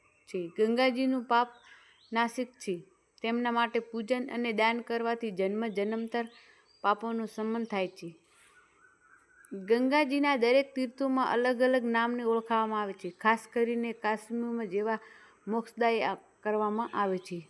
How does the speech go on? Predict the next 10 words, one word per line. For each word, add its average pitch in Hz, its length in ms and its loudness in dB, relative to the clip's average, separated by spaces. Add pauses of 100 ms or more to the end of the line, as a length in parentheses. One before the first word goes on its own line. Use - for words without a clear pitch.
(120)
આત્મ 220 380 2
સંપલક 233 520 -2
અને 233 200 0
પરિવર્તન. 226 920 0
ગંગા 220 420 -2 (960)
દશહરાના 220 720 4
દિવસે 226 440 2
આપણે 220 300 4
કોઈ 220 240 4
પણ 233 400 -4